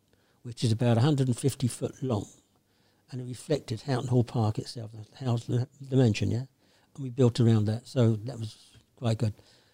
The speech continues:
But then the crash came in ninety-one. And we got slaughtered, absolutely slaughtered.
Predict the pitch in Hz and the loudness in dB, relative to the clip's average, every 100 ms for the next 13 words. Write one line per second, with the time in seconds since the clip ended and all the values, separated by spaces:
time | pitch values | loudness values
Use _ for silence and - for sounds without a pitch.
0 | - 117 151 147 127 - 113 - 110 101 | -4 6 8 8 6 2 0 0 -6 -6
1 | 101 98 - 101 90 82 _ _ _ _ | -12 -16 -18 -20 -20 -20 _ _ _ _
2 | _ _ _ _ _ _ _ _ _ _ | _ _ _ _ _ _ _ _ _ _
3 | 113 113 120 113 120 107 117 - - - | -12 -10 -10 -8 -6 -2 -2 -4 -12 -6
4 | - 123 104 104 - - _ 120 107 - | 4 4 4 -4 -12 -20 _ -20 -20 -20
5 | - 101 - | -20 -20 -20